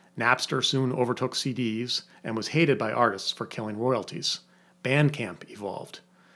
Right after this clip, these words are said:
At some point, Radiohead released an album with, quote, "voluntary payments." And today, Spotify has,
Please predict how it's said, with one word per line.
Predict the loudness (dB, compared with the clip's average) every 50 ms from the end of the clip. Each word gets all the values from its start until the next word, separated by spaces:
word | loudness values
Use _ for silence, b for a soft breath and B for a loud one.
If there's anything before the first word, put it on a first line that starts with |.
| b b b
At | -6 0 4
some | 4 4 8
point, | 8 6 6 6 6
Radiohead | 6 8 8 8 8 6 4 2 0
released | 0 2 2 2 2 0
an | -2 0
album | 2 2 2 2 0 -6 -8
with, | -8 -10 -10 -14 -20 _ -6
quote, | -2 -2 -2 -2 -2 -8 -20 _ _ _ -14
"voluntary | -8 0 2 2 4 4 2 0 0 2 2 2
payments." | 2 2 2 2 2 0 -4 -2 -2 -2 -2 -6 b b b b b b b b b b b b b b b b b b b b b b b b b
And | -2 0 2
today, | 4 6 6 8 6
Spotify | 6 6 8 8 10 10 10 10 8 8 8 8 6
has, | 4 2 2 4 4 4 4 2 2 0 0